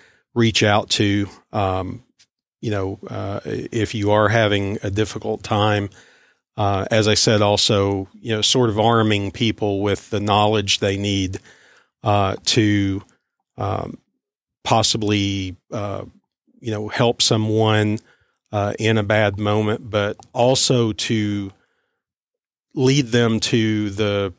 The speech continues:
proper, uh, professionals who can offer additional help. So, um, it's, uh, you know, it, it, it's really an effort to,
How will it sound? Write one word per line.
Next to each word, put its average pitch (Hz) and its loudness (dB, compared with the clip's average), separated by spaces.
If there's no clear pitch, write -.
proper, 104 2
uh, 92 -8
professionals 107 0
who 101 -4
can 104 2
offer 107 2
additional 98 -2
help. - -8
So, 101 0
um, 98 -4
it's, 104 0
uh, 92 0
you 127 -2
know, 104 0
it, 110 0
it, 117 -4
it's 127 0
really 147 6
an 113 4
effort 110 0
to, 101 0